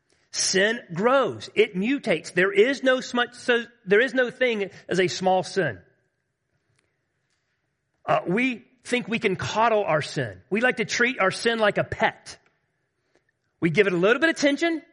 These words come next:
feed it just a little bit, and then put it back in its cage. That's what we think we can do.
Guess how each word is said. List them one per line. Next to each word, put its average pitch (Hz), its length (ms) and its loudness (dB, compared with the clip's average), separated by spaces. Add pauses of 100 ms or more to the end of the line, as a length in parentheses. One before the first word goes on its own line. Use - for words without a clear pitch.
(240)
feed 262 320 -2
it 330 80 -2
just 339 200 -2
a 349 60 0
little 330 180 2
bit, 277 280 4 (200)
and 202 100 0
then 220 100 0
put 233 140 0
it 160 100 -4
back 208 260 4
in 226 60 -2
its 220 120 -6
cage. 123 540 -4 (1700)
That's - 100 -14
what 285 60 -2
we 247 80 -2
think 294 260 -2
we 233 120 -4
can 214 140 -4
do. 233 240 0